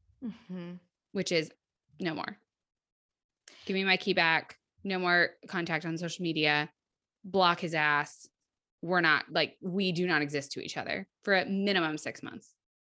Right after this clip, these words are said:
Speaker 1: Yes. I agree. I also think to help you do that as, like, a crutch in doing that, you said that you, like, your friends are sick of hearing about it.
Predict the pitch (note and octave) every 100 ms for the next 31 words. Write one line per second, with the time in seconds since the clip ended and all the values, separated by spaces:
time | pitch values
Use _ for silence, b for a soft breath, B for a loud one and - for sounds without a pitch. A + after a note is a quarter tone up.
0 | - G3 A2 - - _ _ _ _ _
1 | _ _ _ _ _ _ F#3+ F#3 D3+ A#2
2 | A#2+ - B B A3+ G#3 G#3 A#3+ A#3 G3+
3 | G3 G3 - _ _ _ _ _ _ _
4 | _ _ _ - A#3+ A#3 G3 F#3+ G#3+ G#3+
5 | G#3 G#3+ A3 A3 A3+ A#3 - F#3+ F#3+ F#3+
6 | F3+ - - F#3 - - A3 G#3 G#3 G#3+
7 | G#3+ A3 G3+ G3 - F#3 F3+ E3+ - F#3+
8 | F#3+ - E3+ F3+ F3+ F3 - F3 - E3+
9 | F3 - - _ _ _ _ - F#3+ F3+
10 | F#3 G3 G3 A3 B3+ D4